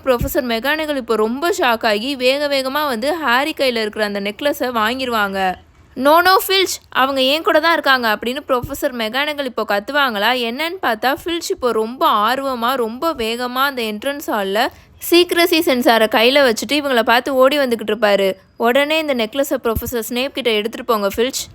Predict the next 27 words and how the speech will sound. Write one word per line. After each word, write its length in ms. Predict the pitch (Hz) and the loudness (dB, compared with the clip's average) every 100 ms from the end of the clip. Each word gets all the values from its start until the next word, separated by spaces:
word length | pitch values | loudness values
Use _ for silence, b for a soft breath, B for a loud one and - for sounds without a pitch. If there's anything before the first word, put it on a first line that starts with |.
| - - | -10 -2
And 200 | 233 247 | 2 6
அதை 180 | 240 226 | 4 4
தொட்டுறாதீங்க, 540 | 233 233 311 294 254 | 0 4 6 6 2
அந்த 300 | 254 302 269 233 | 2 2 0 0
ஸ்கார்ஃப்குள்ளேயே 580 | 254 240 269 - 285 262 | 2 2 2 0 2 4
அது 200 | 269 247 | 4 2
இருக்கட்டும்" 360 | 226 240 214 190 | 0 0 -2 -2
அப்படின்னு 360 | 190 214 214 262 | -2 -2 -4 0
ப்ரொஃபசர் 500 | 254 233 254 247 240 | 0 0 -6 -6 -6
மெகானகல் 480 | 214 202 233 214 220 | -4 -2 -2 -2 -4
சொல்லுவாங்க. 760 | - 220 214 208 202 185 180 - - - - | -2 -2 0 0 0 -2 -2 -6 -18 -18 -2
Then 160 | 233 240 | 0 0
ஹாரி, 600 | 247 247 226 247 277 294 | 0 2 4 4 0 0
ரான், 360 | 240 214 233 | 4 4 4
ஹெர்மாயினி 640 | 294 277 226 233 226 226 254 | 2 0 0 0 0 -2 -2
and 280 | 240 214 202 | -2 -2 -2
லியான் 320 | 208 208 202 | 0 0 -2
இவங்க 240 | 196 208 | -4 -2
நாலு 360 | 202 196 220 254 | 0 2 2 0
பேரும் 300 | 247 214 240 | -2 -2 0
ப்ரொஃபசர் 460 | 254 208 214 233 | -2 -2 -4 -6
மெகானகலை 580 | 214 190 208 226 247 233 208 | -4 -2 -2 -2 0 -2 0
ஃபாலோ 260 | 196 190 | 0 2
பண்ணிட்டு 400 | 196 196 180 233 | 0 -2 -2 2
அவங்க 280 | 262 240 208 | 2 2 4
ஆஃபீஸ்க்கு 480 | 185 196 226 208 226 226 | 4 4 0 -6 -6 -2
போவாங்க. 420 | 202 180 185 | 2 2 0